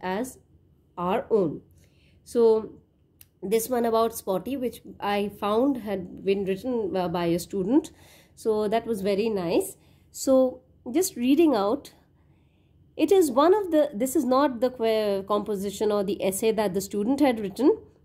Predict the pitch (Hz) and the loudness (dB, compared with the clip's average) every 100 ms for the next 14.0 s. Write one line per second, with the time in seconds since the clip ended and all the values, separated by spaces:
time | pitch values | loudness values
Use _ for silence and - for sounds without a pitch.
0 | - 208 220 240 226 208 190 - _ _ | -8 0 0 2 2 0 -6 -12 _ _
1 | - 247 233 185 180 160 - - _ _ | -8 -4 -2 -2 -4 -8 -10 -20 _ _
2 | _ _ _ _ _ - 254 269 240 202 | _ _ _ _ _ -2 4 4 4 2
3 | 285 508 427 311 - 269 294 330 262 214 | 2 2 2 0 0 0 2 0 -2 -4
4 | 214 214 226 269 294 247 - 220 - 214 | -4 -2 -2 0 0 -2 -6 -8 -6 -4
5 | 226 208 185 208 208 - 185 180 151 - | -2 0 0 0 -2 -6 -6 -4 -6 -12
6 | _ _ _ _ _ _ - 208 240 277 | _ _ _ _ _ _ -8 2 6 6
7 | 269 240 233 226 285 330 202 220 220 _ | 4 0 0 -2 0 0 0 -4 -8 _
8 | _ _ 190 190 220 202 202 240 214 214 | _ _ -8 -4 -4 -2 -2 -2 -2 -2
9 | 233 202 220 202 - _ _ _ - 196 | 0 0 -2 -4 -12 _ _ _ -2 0
10 | 233 - - _ - 185 202 220 330 - | 0 -4 -14 _ -12 -12 -6 -2 -2 -4
11 | _ _ - 196 202 330 - 202 196 190 | _ _ -4 0 2 0 0 -4 -4 -2
12 | 185 185 156 139 - _ _ _ _ _ | -2 -2 -4 -12 -16 _ _ _ _ _
13 | _ _ 277 339 320 285 349 370 370 | _ _ 4 4 4 4 6 6 2